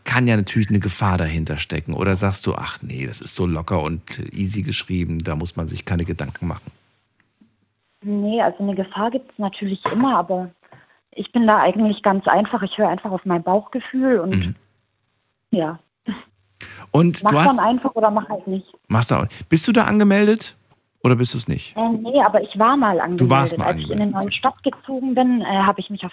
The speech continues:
Speaker 2: Tinder angemeldet, weil ich Leute gesucht habe, die mir zeigen können, wo man cool auf Techno feiern gehen kann.
Speaker 1: Ah,
Speaker 2: Äh, und so
Speaker 1: okay.
Speaker 2: hab ich dann,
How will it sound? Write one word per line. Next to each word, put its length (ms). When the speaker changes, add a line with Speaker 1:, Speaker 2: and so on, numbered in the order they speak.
Speaker 2:
Tinder 340
angemeldet, 640
weil 160
ich 80
Leute 300
gesucht 420
habe, 160
die 60
mir 340
zeigen 260
können, 240
wo 40
man 220
cool 120
auf 160
Techno 360
feiern 300
gehen 320
kann. 340
Speaker 1:
Ah, 460
Speaker 2:
Äh, 140
und 160
so 80
Speaker 1:
okay. 60
Speaker 2:
hab 100
ich 120
dann, 300